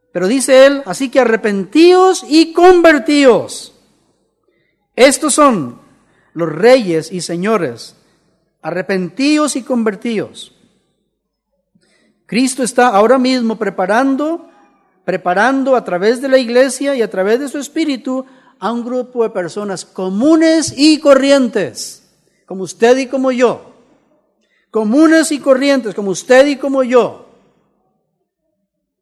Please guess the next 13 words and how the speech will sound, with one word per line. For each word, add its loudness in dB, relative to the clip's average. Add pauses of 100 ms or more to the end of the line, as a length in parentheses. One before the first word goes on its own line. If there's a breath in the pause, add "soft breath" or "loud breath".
(420)
que -4
tienen -4 (600)
todo 4
el 0
deseo 0
y -12
todas -2
las -2
fuerzas 0 (200 soft breath)
de -2
arrepentirse -2
y -6
convertirse, -6